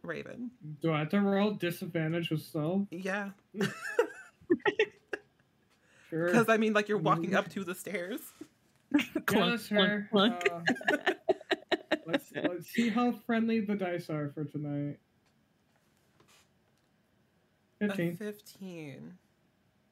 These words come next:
Speaker 3: Not bad.
Speaker 1: So he doesn't notice you. Surprisingly. He's just gonna keep on nibbling.
Speaker 2: Which one? This one?
Speaker 1: The fastest fuck boy.
Speaker 2: Good to know.
Speaker 1: The one at the bottom.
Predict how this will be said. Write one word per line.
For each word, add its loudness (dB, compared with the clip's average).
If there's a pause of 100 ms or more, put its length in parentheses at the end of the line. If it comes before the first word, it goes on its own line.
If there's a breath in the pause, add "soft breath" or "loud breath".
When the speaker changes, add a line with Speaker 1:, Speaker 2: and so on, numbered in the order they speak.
(460)
Speaker 3:
Not 0
bad. 2 (380)
Speaker 1:
So -10
he -8
doesn't -2
notice 0
you. -12 (640)
Surprisingly. -2 (680)
He's -10
just -14
gonna -6
keep -10
on -4
nibbling. -8 (1500)
Speaker 2:
Which -6
one? 4
This 0
one? 2 (160)
Speaker 1:
The -2
fastest -4
fuck -10
boy. -14 (1800)
Speaker 2:
Good -16
to -6
know. 0
Speaker 1:
The 2
one -8
at -14
the -18
bottom. -12